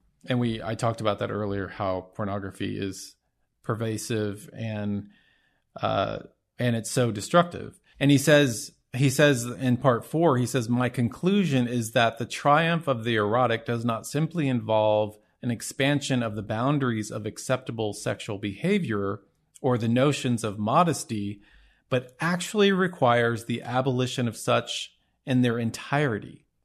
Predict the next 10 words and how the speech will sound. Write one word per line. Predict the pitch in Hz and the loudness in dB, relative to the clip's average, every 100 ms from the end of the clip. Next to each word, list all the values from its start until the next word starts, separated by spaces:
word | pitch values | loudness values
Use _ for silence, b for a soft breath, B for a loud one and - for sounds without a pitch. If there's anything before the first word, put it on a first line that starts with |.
| _ _ _ _ _ | _ _ _ _ _
We, | 143 143 | 4 4
again, | 139 123 160 139 117 117 | 4 4 4 4 4 0
we | 123 | 0
live | 120 127 123 | 0 0 0
in | |
a | 123 | -2
culture | 110 135 127 - 123 | -2 -2 -2 -2 -4
now | 113 107 104 104 | -2 0 -2 -2
where | 110 113 107 104 101 - _ _ _ _ _ _ _ _ _ _ | -4 -2 2 2 0 -4 _ _ _ _ _ _ _ _ _ _
we, | 123 131 127 131 127 120 110 | -10 -4 0 2 2 0 -4